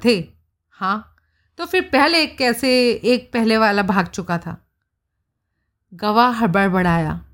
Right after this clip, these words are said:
उसने कुछ सोचा और फिर दृढ़ता से बोला, "बाद में भागा होगा, बाद में तब भागा होगा जब मैं नीली कमीज वाले के पीछे था।" नीली कमीज वाला, हम्म, यानी मुलजिम अनिरुद्ध खनाल। हाँ।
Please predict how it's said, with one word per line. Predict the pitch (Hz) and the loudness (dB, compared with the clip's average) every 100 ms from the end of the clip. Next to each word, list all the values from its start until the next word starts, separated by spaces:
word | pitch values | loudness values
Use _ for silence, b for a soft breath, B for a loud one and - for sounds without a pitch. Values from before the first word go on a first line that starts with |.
| - | -16
उसने | 269 392 | -8 -6
कुछ | 392 403 | -2 -2
सोचा | - 196 - 185 180 - | 0 -4 -4 -8 -12 -12
और | 202 | -8
फिर | 254 | -6
दृढ़ता | 196 202 196 226 | -2 -2 -2 -4
से | 233 | -2
बोला, | 202 165 160 170 - _ _ | -4 -4 -6 -10 -18 _ _
"बाद | 185 190 190 | -6 -2 0
में | 240 | 2
भागा | 277 294 269 | 2 2 2
होगा, | 294 294 302 320 b b b b 185 | 2 2 -2 -4 b b b b -2
बाद | 208 220 | 2 2
में | 247 254 | 2 0
तब | 247 247 | 2 2
भागा | 254 233 233 | 2 2 2
होगा | 240 233 240 | 0 2 0
जब | 233 208 | 2 0
मैं | 214 220 | 2 2
नीली | 208 202 220 | 2 2 0
कमीज | 220 202 202 | 0 0 2
वाले | 202 202 | 2 2
के | 196 | 0
पीछे | - 208 226 277 | -2 -4 -2 0
था।" | 294 320 - _ _ _ _ _ _ _ _ _ - | 0 -4 -12 _ _ _ _ _ _ _ _ _ -8
नीली | 220 262 269 285 | -2 0 2 2
कमीज | 254 208 190 170 | 2 0 2 0
वाला, | 165 165 160 143 - - | 2 2 2 -2 -6 -8
हम्म, | 214 220 170 143 b b b b | -4 -2 -2 -4 b b b b
यानी | 202 214 262 277 | 0 0 2 2
मुलजिम | 233 208 196 262 302 | 2 2 0 0 0
अनिरुद्ध | - 202 214 262 | 2 2 2 0
खनाल। | - 202 233 226 170 160 _ _ _ _ _ | -2 0 2 0 -4 -12 _ _ _ _ _
हाँ। | - 185 220 - _ | -8 -4 -4 -6 _